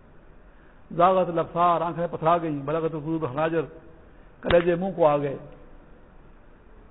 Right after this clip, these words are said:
وہ تو ظنون باللہ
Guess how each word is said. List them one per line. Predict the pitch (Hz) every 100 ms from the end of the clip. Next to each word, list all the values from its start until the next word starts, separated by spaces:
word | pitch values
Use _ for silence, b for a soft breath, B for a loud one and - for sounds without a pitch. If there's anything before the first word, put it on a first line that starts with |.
| - - - - - - - - - - - - - - - -
وہ | 160
تو | 165
ظنون | 180 196
باللہ | 185 170